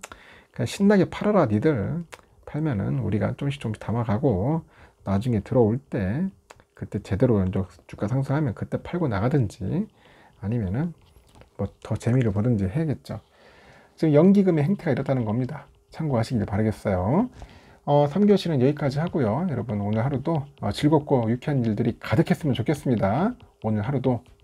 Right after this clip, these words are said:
용기가 가득한 그런 하루를 보내시길 바랍니다.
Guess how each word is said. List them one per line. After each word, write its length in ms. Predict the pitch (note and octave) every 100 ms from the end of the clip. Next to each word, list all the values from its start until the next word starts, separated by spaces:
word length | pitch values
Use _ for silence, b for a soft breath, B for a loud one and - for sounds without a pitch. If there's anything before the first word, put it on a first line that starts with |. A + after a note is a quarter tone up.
| _ -
용기가 480 | G#2 A#2+ A#2 A2 G#2+
가득한 640 | - G2+ - - G2 C#3+
그런 260 | - G2+ F#2
하루를 440 | A#2 A2+ A2 A#2 - -
보내시길 460 | - G#2 - G#2
바랍니다. 480 | F#2+ G2+ F#2+ F#2 E2+